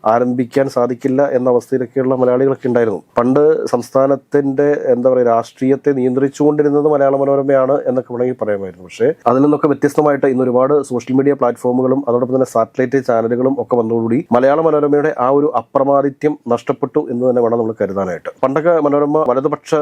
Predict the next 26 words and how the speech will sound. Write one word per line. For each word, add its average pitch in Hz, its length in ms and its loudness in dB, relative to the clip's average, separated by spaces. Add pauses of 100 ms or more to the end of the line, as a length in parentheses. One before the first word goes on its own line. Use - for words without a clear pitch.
(120)
മാധ്യമം 131 600 0
എന്ന് 123 160 0
തന്നെയാണ് 131 240 2
അറിയപ്പെട്ടിരുന്നത്, 120 520 -2
വലതുപക്ഷത്തിന് 123 460 0
വേണ്ടിയിട്ടാണ് 127 380 2
വാദിച്ചുകൊണ്ടിരുന്നത്. 131 920 -2
ഇന്നിപ്പോൾ 180 420 2
മലയാള 151 280 2
മനോരമയെ 160 340 2
സംബന്ധിച്ചിട്ട് 143 480 -2
മലയാള 135 240 4
മനോരമയ്ക്ക് 135 420 -2
ഇടതുപക്ഷ 127 460 -2
സ്വഭാവമുണ്ടോ 123 720 0
എന്ന് 123 120 -2
ചോദിച്ചു 120 320 -8
കഴിഞ്ഞാൽ, 127 180 0
ഇടതുപക്ഷ 117 340 -2
സ്വഭാവമുണ്ട്. 113 640 0
വലതുപക്ഷ 117 440 -2
സ്വഭാവമുണ്ടോ 120 460 0
എന്ന് 107 80 0
ചോദിച്ചു 104 180 -2
കഴിഞ്ഞാൽ, 127 280 0
വലതുപക്ഷ 151 320 0